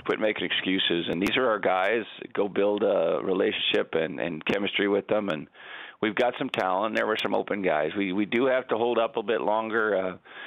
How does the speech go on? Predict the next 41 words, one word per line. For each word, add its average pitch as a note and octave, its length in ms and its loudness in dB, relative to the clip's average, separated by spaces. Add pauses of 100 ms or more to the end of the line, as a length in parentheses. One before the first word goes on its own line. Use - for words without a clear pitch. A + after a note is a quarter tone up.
(340)
give G#2+ 140 2
them G#2+ 100 0
a G2+ 60 0 (140)
chance G#2 220 0
to F2+ 80 -4 (140)
see G#2 160 0
the G2 80 2
downfield F#2+ 560 0
throws F#2 400 2
and, D2 120 -4
and D#2+ 240 0
then F2 160 -2
make G2 300 2
'em. C#2+ 160 -2
Uh, C#2+ 240 2
we've D#2+ 140 0
had F2+ 260 0
guys E2+ 320 2
open. G2+ 340 0
We've E2+ 140 -6
just - 220 -4
been E2+ 100 -2
a E2 80 -2
little E2 240 0
long F#2+ 380 2
or E2 100 2
a D2+ 60 2
little D#2 180 -2 (140)
short. G#2+ 320 0 (680)
Uh, E2 300 0
so F2 80 -2
we F#2 80 2
gotta F2 200 2
start E2+ 220 0
making E2 360 -2
those F2+ 320 2
in, C2 260 -4
in E2 120 -4
order E2+ 180 0
to F2 100 -2
win. E2+ 240 0